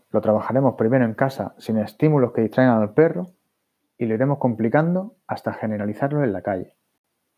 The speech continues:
Orden, mírame. Más que un ejercicio, es también otro hábito que puede mejorar tu relación con tu perro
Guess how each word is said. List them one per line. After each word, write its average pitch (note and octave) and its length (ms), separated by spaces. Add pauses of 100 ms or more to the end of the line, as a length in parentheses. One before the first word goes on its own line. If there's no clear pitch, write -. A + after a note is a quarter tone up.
Orden, F3 480
mírame. G#2 400 (720)
Más C#3 160
que - 80
un F#3+ 80
ejercicio, C3+ 680
es B2+ 100
también D3 300
otro A2+ 220
hábito A2 300
que - 80
puede B2+ 220
mejorar B2+ 440
tu A#2 100
relación G#2+ 400
con C3 160
tu - 120
perro - 320